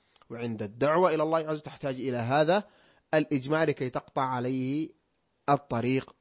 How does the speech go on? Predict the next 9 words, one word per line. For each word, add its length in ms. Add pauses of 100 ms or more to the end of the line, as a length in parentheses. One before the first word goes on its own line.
ونحو 360
ذلك. 400 (760)
يأتي 600 (1200)
قادياني، 800 (160)
يأتي 520 (680)
من 180
يتبع 440 (260)
مرزا 400
غلام 320